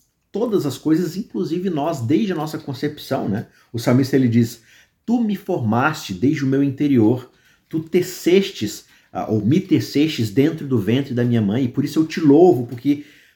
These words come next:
tu me fizeste de um modo muito especial e admirável. As tuas obras são maravilhosas. Disto eu tenho plena certeza. O meu corpo não estava escondido de ti quando eu era feito no oculto."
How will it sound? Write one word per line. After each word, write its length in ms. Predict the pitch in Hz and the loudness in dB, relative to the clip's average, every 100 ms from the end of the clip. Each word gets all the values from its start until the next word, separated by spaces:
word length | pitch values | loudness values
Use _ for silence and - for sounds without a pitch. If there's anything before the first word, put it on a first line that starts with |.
| _ | _
tu 80 | 185 | 0
me 120 | 202 | 0
fizeste 480 | - 151 156 190 - | 0 -2 -2 -4 -4
de 60 | |
um 60 | 165 | -4
modo 240 | 156 170 | -2 -2
muito 440 | 175 160 185 247 208 | 0 4 4 4 2
especial 520 | - 160 156 147 147 | -4 -6 -4 -2 -2
e 40 | |
admirável. 720 | 147 139 151 120 123 151 101 - _ _ | -2 -4 -2 0 0 0 -4 -10 _ _
As 160 | - - | -10 -4
tuas 240 | 147 120 | 0 0
obras 220 | 123 151 | 2 0
são 100 | 147 | -2
maravilhosas. 840 | 139 135 135 131 110 147 110 - - _ _ _ _ | -2 -2 0 2 4 2 0 -8 -18 _ _ _ _
Disto 320 | 110 190 185 | 0 0 0
eu 40 | 156 | -2
tenho 220 | 151 147 | -2 -2
plena 220 | 135 139 | -2 -2
certeza. 640 | 147 135 - 110 131 90 - _ _ | -2 -6 -2 0 0 -2 -12 _ _
O 40 | |
meu 140 | 147 175 | 0 4
corpo 280 | 220 254 269 | 4 4 0
não 100 | 247 | -2
estava 460 | - - 180 208 | -2 -2 0 0
escondido 480 | 170 - 143 123 127 | -2 -2 -2 -2 -2
de 160 | 123 120 | 0 -2
ti 260 | - 135 | -2 -4
quando 300 | 143 - 139 | -4 -6 0
eu 180 | 131 113 | 4 4
era 240 | 113 120 | 4 2
feito 420 | 110 - 101 98 98 | -2 -6 -6 -6 -4
no 120 | 98 | -4
oculto." 640 | 90 - 90 87 - 78 | -4 -8 -8 -8 -14 -20